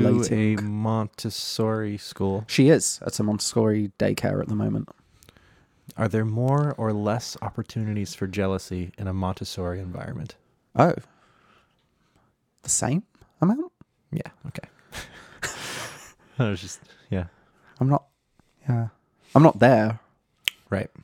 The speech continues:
Speaker 2: all the time.
Speaker 1: Mm-hmm.
Speaker 2: I think the same amount.
Speaker 1: Yeah.
Speaker 2: Yeah. They try to take each other's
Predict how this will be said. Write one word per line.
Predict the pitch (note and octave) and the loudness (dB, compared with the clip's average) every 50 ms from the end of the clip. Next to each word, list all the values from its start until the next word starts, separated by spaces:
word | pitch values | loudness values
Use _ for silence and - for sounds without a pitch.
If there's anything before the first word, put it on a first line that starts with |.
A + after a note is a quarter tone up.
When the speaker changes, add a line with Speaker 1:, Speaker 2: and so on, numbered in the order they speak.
| _ _ - | _ _ -2
Speaker 2:
all | - G#2+ | 0 0
the | G#2 G2+ | 0 0
time. | - A2 G#2+ G#2 G#2 A2 G#2+ - _ _ _ | 0 0 2 2 0 -2 -4 -10 _ _ _
Speaker 1:
Mm-hmm. | A#2+ G#2 A2 G#2+ G2 | -4 -2 -2 -2 -4
Speaker 2:
I | - _ - F#3 | -4 _ 2 4
think | G3 | 4
the | A#2+ - | 4 4
same | - - A#2+ - | 4 4 4 4
amount. | G#2+ G#2 G#2+ A2+ - - - - _ _ _ _ _ _ - | 4 2 0 -2 -4 -6 -12 -20 _ _ _ _ _ _ -4
Speaker 1:
Yeah. | A#2+ G#2+ - _ - | -4 -4 -4 _ 0
Speaker 2:
Yeah. | A#2+ A#2 G#2+ - _ _ _ _ _ _ _ _ _ _ - - - - _ _ _ - | 2 2 2 0 _ _ _ _ _ _ _ _ _ _ -20 -20 -20 -20 _ _ _ 6
They | B2 A2+ G2+ - _ _ | 8 8 8 6 _ _
try | - - A#2 G#2+ | 4 8 8 8
to | - - - | 8 6 2
take | - A2+ G#2 - A#2 | 0 0 2 2 0
each | - - A#2 | 2 2 2
other's | G#2+ G2+ G2+ G2+ - - | 4 4 2 0 0 -2